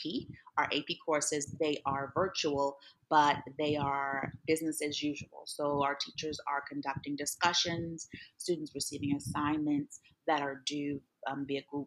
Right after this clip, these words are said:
Google Classroom. Students, um, are meeting regularly. So our district is one-to-one, which we are very fortunate. I know not all districts were one-to-one, but we were one-to-one before this happened. And so all of our students had a device.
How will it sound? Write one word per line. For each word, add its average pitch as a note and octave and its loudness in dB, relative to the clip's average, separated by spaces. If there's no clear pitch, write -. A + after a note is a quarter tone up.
Google D3+ 0
Classroom. D3 0
Students, - -4
um, C#3 -2
are C3+ 0
meeting F3 -2
regularly. D3 0
So D3+ 4
our D3 8
district E3+ 0
is D3 -4
one-to-one, D3 2
which E3+ -2
we D#3+ 4
are D3 2
very D3 2
fortunate. D3+ 0
I - -4
know C#3 0
not C#3 -2
all C#3 -2
districts - -8
were F3 6
one-to-one, C#3+ 2
but C#3+ -2
we E3 2
were D3+ 4
one-to-one C#3 0
before C3+ -4
this C3 -6
happened. F3 0
And C#3+ 2
so C#3+ -2
all D3+ 6
of D3+ 2
our C#3+ 0
students C#3+ -4
had C3+ 2
a C3+ 2
device. - -6